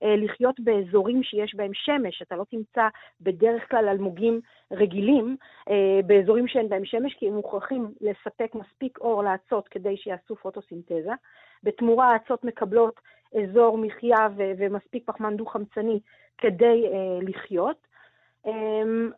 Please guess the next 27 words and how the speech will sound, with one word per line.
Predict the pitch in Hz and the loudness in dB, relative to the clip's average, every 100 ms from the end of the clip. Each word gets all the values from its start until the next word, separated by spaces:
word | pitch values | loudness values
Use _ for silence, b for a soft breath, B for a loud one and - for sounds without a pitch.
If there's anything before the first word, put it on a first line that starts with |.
| - 190 | -16 -2
ו-, | 220 220 208 | 2 2 0
והם, | 220 226 233 | -2 -2 -2
אה, | 233 240 240 247 262 262 | -2 0 -2 -2 -2 0
ו-, | 269 247 | 0 0
וככה | 294 330 359 | 0 0 0
הם | 359 | -2
חיים | 370 349 | 0 0
ביחד. | 330 302 277 - 151 b b b b - | 2 2 0 -2 -6 b b b b -8
עכשיו, | 208 254 208 185 - _ - | -2 4 4 2 -10 _ -12
חוץ | - 392 392 440 | 2 4 6 4
מזה | 311 233 | 4 4
שהם | - 226 208 - | 2 -4 -4 -8
עושים | - - 233 | -10 -6 -4
פוטוסינתזה | 220 226 220 220 214 | -4 -6 -6 -6 -4
ומקבלים | 202 196 226 | -6 -4 -4
את | 233 | -4
הסוכר | 202 208 - 220 | -10 -8 -4 -2
מהאצה, | 220 220 - 359 | -2 -6 -6 -4
הם | 359 | -2
גם | 254 233 - 269 | -2 -4 -14 -6
יצורים | 233 - 254 | -6 -2 -4
טורפים. | 262 254 214 - 254 175 - b b b | -2 -4 -6 -4 -4 -4 -10 b b b
בלילה | 190 220 254 277 220 | 2 4 6 4 4
יש | 208 214 | 2 0
להם | 233 202 | -4 -6
את | 190 | -6
הפוליפ, | 190 - 214 247 262 | -8 0 2 2 0